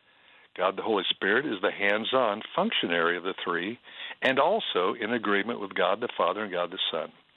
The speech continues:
It's the end of quote. It's a lot to take in at one time, but basically, so in this dance of the three, no one leads. Augustine, the theologue who was so brilliant that it's like he dropped down from outer space into, uh, Algeria.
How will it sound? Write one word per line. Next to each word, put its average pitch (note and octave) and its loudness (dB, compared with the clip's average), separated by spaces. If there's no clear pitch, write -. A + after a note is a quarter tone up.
It's - -14
the A#2 -4
end F#2 -6
of F2 -10
quote. E2 0
It's - 0
a D#3 4
lot D3 4
to B2 0
take A2+ 0
in A2+ -2
at G2 0
one G2+ 2
time, F#2 2
but E2+ -2
basically, D#3 2
so C#3 6
in B2+ 2
this B2 0
dance A#2 2
of A2+ 0
the G2+ -4
three, C#3 2
no A2+ 2
one D#3 0
leads. E3 -2
Augustine, A#2 2
the F#2+ -2
theologue A#2+ 4
who F#2+ -2
was F2 -4
so B2+ 4
brilliant G#2 2
that G#2 -4
it's - 0
like G#2+ 2
he G2 -4
dropped G2+ 2
down G#2 0
from F#2 -4
outer F#2+ 0
space A#2+ 0
into, F#2+ -2
uh, F#2 -2
Algeria. G2+ 2